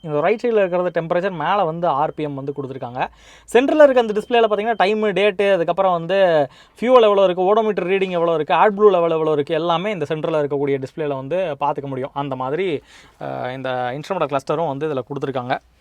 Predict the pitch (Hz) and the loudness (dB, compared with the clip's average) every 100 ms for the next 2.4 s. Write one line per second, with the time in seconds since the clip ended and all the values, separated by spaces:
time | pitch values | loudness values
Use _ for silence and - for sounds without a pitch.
0 | _ - 156 175 220 240 185 180 214 208 | _ 0 4 6 4 4 0 2 4 4
1 | 196 185 - 214 202 185 190 180 165 160 | 4 2 2 0 2 0 0 0 0 0
2 | 156 147 151 190 | -4 -2 2 2